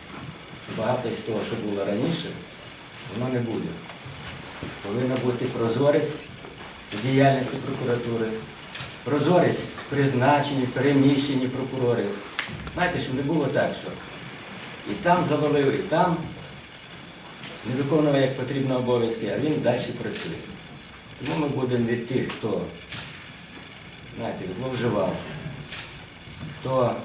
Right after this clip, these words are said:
не захищав права людей, ми будемо позбавлятися. І ви повинні знати, що я в будь-який час прийму.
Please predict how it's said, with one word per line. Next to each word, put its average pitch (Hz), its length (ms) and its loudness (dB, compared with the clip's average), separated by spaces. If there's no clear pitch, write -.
не 135 160 0
захищав 147 540 4
права 107 340 2
людей, 101 380 0
ми 160 100 -4
будемо 151 260 0
позбавлятися. 131 640 2
І 120 60 2
ви 151 120 6
повинні 160 400 6
знати, 117 380 2
що 117 100 -6
я 120 160 4
в 117 40 4
будь-який 127 380 6
час 110 240 4
прийму. 95 340 -2